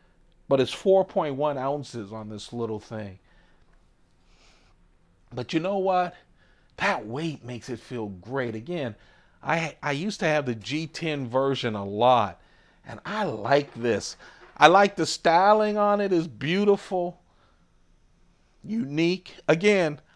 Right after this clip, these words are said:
another Eric Glesser design. And again, it used the ball bearing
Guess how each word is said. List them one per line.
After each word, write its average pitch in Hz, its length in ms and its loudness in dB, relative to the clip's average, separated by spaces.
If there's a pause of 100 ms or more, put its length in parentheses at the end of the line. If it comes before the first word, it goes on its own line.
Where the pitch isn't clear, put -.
(100)
another 170 540 2
Eric 170 480 2 (100)
Glesser 156 560 -2 (180)
design. 151 680 -4 (760)
And 185 640 2
again, 147 680 -2 (160)
it 127 120 -4
used 143 260 -2
the 131 40 -4
ball 151 340 6
bearing 139 600 -2